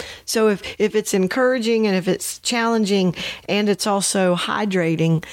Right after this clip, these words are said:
like, then you're ready to go, like you said, carry it out to others.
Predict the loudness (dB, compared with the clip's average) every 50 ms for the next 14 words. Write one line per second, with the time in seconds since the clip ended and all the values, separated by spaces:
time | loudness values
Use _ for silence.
0 | -14 -16 -16 -16 -20 -20 _ _ _ _ _ _ _ _ _ _ _ _ _ _
1 | _ _ _ _ _ _ -4 -4 -4 -4 -4 -4 -2 0 0 -2 -2 -6 -12 -20
2 | -20 -20 -20 -20 -20 -20 -20 -20 _ -20 -20 -20 -20 -20 -20 -20 -6 0 2 2
3 | 4 4 4 2 2 4 4 4 4 4 4 4 2 2 0 0 0 2 2 2
4 | 2 2 0 0 0 -2 -2 0 2 2 2 2 2 0 -2 -2 -2 -2 -2 0
5 | 0 0 2 2 2 0 -2 -6 -10 -10 -10 -12 -14 -16 -20 _ _ _ _ _
6 | -20 -18 -12 -6 -2 0 2 2 2 2 2 0 -2 -2 -4 -4 -4 -4 -2 0
7 | 0 0 0 -2 -4 -4 -4 -4 -4 -6 -8